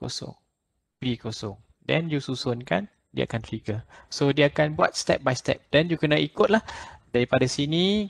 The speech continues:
ke sini. Baru dia data tu lengkap. Okey. So,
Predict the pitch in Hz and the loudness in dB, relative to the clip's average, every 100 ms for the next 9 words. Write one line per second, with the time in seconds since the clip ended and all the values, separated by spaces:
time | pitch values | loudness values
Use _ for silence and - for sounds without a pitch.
0 | - 143 139 135 - 135 127 120 123 135 | 0 2 4 2 0 -2 -4 -6 -6 -8
1 | 131 139 135 135 156 143 135 - 127 - | -10 -6 2 2 2 -2 -2 0 -2 0
2 | 113 120 123 117 - - _ _ _ _ | -2 0 -4 -4 -6 -12 _ _ _ _
3 | _ _ _ _ _ _ _ - 110 - | _ _ _ _ _ _ _ -4 -4 -4
4 | _ _ _ _ _ - 117 110 | _ _ _ _ _ -10 -4 -4